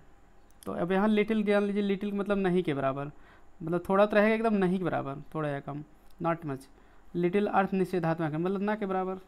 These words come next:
वही थोड़ा। जैसे there is little hope of his recovery, उसके ठीक होने की लिटिल होप मतलब थोड़ा ही आशा है, मतलब ना के बराबर, ठीक है, आशा है। He is not likely, likely means संभावना, उसकी रिकवर ठीक होने की संभावना ही नहीं है,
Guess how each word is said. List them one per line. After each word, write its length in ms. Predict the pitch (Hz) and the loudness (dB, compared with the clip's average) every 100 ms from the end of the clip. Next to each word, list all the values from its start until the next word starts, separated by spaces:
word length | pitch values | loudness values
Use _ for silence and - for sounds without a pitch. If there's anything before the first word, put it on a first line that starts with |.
| - | -12
वही 220 | 156 160 165 - - - - - - - - - | -8 -8 -10 -20 -20 -20 -20 -20 -20 -20 -20 -6
थोड़ा। 260 | 156 147 151 - - - | -2 -2 -4 -12 -12 -4
जैसे 160 | 202 | -2
there 260 | 185 196 208 | 4 6 6
is 140 | 196 | 4
little 340 | 196 208 196 175 | 2 2 0 0
hope 200 | 185 185 | 0 4
of 200 | 165 180 | 4 4
his 180 | 165 156 | -2 -2
recovery, 320 | 143 143 143 | -4 -4 -6
उसके 280 | 185 - 202 | -6 -4 0
ठीक 240 | 208 202 | 0 0
होने 220 | 185 190 | 2 2
की 140 | 190 202 | 0 0
लिटिल 520 | 180 180 185 190 196 | 0 2 0 0 -2
होप 200 | 151 139 160 | -2 -6 -8
मतलब 220 | 160 170 185 | -8 -6 0
थोड़ा 160 | 190 | 0
ही 160 | 185 175 | 2 2
आशा 240 | 147 - | 0 -4
है, 120 | 135 | -6
मतलब 220 | 135 151 160 | -6 -4 -2
ना 160 | 180 | -2
के 100 | 180 | -2
बराबर, 320 | 147 135 139 185 - - - - - - | -4 -4 -6 -12 -20 -20 -20 -20 -20 -6
ठीक 140 | 175 | -2
है, 200 | 214 160 - - - - - - - | 0 -2 -4 -20 -20 -20 -20 -10 -4
आशा 300 | 151 151 143 | -2 0 0
है। 220 | 139 139 | 0 0
He 160 | 175 165 | 0 2
is 100 | 175 | 2
not 240 | 180 175 | 2 0
likely, 440 | 165 156 151 151 143 | 0 0 0 -2 -2
likely 220 | 143 147 | -2 -2
means 200 | 170 175 | -4 -2
संभावना, 380 | 170 156 139 135 | -4 -2 -2 -4
उसकी 200 | - 160 - - - - | -6 -8 -10 -20 -14 -8
रिकवर 300 | 151 156 143 | -6 -4 -4
ठीक 240 | - 156 | -4 -4
होने 160 | 156 156 | -2 -4
की 80 | 156 | -4
संभावना 440 | 151 135 147 170 | -4 -2 0 2
ही 100 | 151 | 0
नहीं 220 | 127 127 | -2 -6
है, 120 | 127 | -8